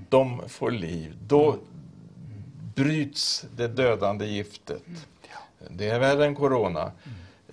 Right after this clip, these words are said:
Det är syndens gift och det handlar om evig död. Eh, men när, om de ser upp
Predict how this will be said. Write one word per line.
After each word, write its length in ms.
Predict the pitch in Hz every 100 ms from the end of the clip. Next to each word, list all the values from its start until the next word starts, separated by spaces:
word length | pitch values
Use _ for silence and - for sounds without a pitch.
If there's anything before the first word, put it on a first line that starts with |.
| -
Det 80 | 113
är 60 |
syndens 720 | 113 - 165 170 151 123 110 -
gift 420 | - - - -
och 120 | 104
det 80 | 120
handlar 240 | 135 123
om 140 | 120 120
evig 400 | 143 135 117 151
död. 320 | 117 92 - - - 95 87 - -
Eh, 260 | 113 113
men 180 | - 123
när, 220 | 139 143
om 140 | - 135
de 180 | 98 131
ser 300 | - 160 170
upp 300 | 175 -